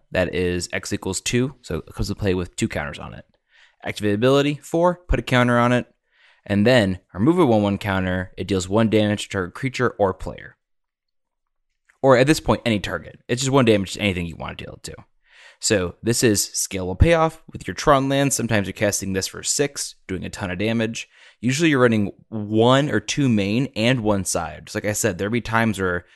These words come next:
you could play a Karn, fetch this, and just ding your opponent when they're at four life. Love this card. Absolutely incredible.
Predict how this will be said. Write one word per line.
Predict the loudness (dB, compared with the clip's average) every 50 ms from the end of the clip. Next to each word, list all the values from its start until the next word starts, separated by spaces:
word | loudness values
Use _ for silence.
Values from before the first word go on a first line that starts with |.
| _ _
you | -14 -6
could | -6 -6 -4
play | 0 2 2 2
a | 2
Karn, | 2 2 2 4 4 2 0 -2 -6 _
fetch | 0 2 2 2 2 -2
this, | -6 -4 -4 -4 -4
and | -4 -4 -4
just | -4 -4 -4 -6 -4 0
ding | 2 2 4 4
your | 2 2
opponent | 2 4 2 2 2 0
when | -2 -4
they're | -4 -4
at | -4 -6
four | -6 -6 -6 -4
life. | -4 -8 -10 -10 -14 -20 -20 _ _ _ _ _ _ _ _ -4
Love | -4 -2 0
this | -2 -2 0
card. | 2 4 6 6 6 4 4
Absolutely | 2 2 2 2 0 -2 0 0
incredible. | -2 -2 0 0 0 0 0 -2 -2 -2 -2 -4 _